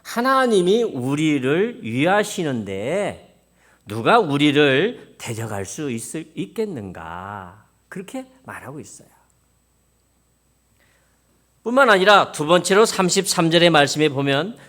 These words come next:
"누가 능히 하나님께서 택하신 자들을 고발하리요? 의롭다 하신 이는 하나님이시니"라고 말하고 있습니다. 고발하고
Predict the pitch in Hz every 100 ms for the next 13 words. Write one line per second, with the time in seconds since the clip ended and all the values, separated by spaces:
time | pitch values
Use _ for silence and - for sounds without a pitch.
0 | - 131 185 233 170 175 220 202 - 240
1 | 262 254 254 196 233 - 240 240 226 -
2 | 220 190 151 139 147 226 - - - 127
3 | 127 127 175 220 165 143 127 120 120 120
4 | 113 110 98 101 _ _ _ - 143 160
5 | - 147 165 160 170 165 165 190 240 -
6 | - 147 147 143 135 135 123 123 123 123
7 | 123 120 110 113 110 104 101 104 90 -
8 | 82 82 82 _ _ _ _ _ _ -
9 | - 120 131 123 120 104 123 190